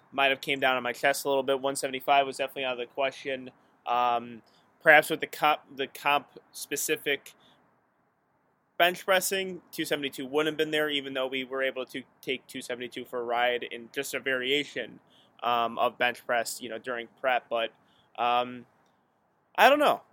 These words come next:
I mean, hell, maybe, I mean, it, it could have been a massive R P ten grinder if I did one seventy-two, which you're saying three kilos,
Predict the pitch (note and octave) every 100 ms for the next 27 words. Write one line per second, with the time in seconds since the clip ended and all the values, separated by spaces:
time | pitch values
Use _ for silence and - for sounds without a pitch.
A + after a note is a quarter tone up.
0 | _ F3 G3 G3+ F#3+ E3 - _ E3 F3+
1 | D3 C#3+ D3 C#3+ C#3+ D3 C#3+ C3+ _ -
2 | C#3 D3 C#3+ D#3+ D3 D3 C#3+ C3+ C3+ C3
3 | C3+ C#3 B2+ C3 B2+ C3 B2+ - C3 C3
4 | B2 B2 B2 C3 B2+ B2 A#2 A#2+ A#2+ B2
5 | A#2+ A2 D#3 B2 B2 B2+ - - G3 G3+
6 | E3+ D3 C#3 C3 _ _ _ _ - D3+
7 | F3 F3+ - D3+ C3+ B2 C3 C#3+ - -